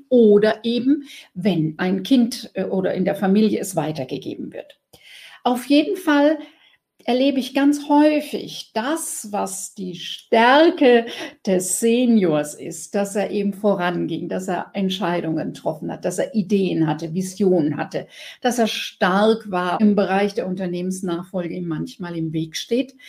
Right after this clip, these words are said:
weil es da eben nicht mehr um Vorangehen geht. Es geht um seine klare Entscheidung.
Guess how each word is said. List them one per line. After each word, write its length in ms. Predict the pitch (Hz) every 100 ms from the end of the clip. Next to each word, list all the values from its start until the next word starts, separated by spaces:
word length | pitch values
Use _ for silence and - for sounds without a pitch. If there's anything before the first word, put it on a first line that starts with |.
| - - -
weil 200 | 202 233
es 180 | 240 -
da 200 | 240 -
eben 320 | 240 240 240
nicht 340 | 294 285 -
mehr 240 | 262 180 190
um 140 | 185
Vorangehen 800 | - 190 170 160 160 151 - -
geht. 240 | - - -
Es 220 | 208 -
geht 240 | 214 190
um 80 | 190
seine 300 | 185 170 185
klare 320 | 190 160 151
Entscheidung. 720 | - - 294 339 220 156 151